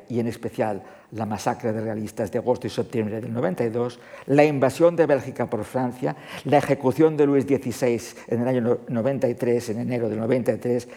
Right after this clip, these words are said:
y el inicio de la guerra con Austria, determinaron al rey inglés Jorge tercero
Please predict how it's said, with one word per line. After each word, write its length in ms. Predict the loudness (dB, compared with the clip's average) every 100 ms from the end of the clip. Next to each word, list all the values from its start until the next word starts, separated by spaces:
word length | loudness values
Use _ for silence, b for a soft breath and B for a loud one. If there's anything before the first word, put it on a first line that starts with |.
| B B
y 120 | 0
el 100 | 2
inicio 260 | 0 2 2
de 120 | 4
la 100 | 2
guerra 320 | 0 0 -2
con 180 | 0 0
Austria, 480 | 0 -2 -4 -2 -4 B B -2
determinaron 720 | 0 2 0 4 4 4 2
al 140 | 0
rey 180 | 2 2
inglés 340 | 2 2 2
Jorge 300 | 2 -2 0
tercero 560 | 0 -2 -2 -4 -2 -4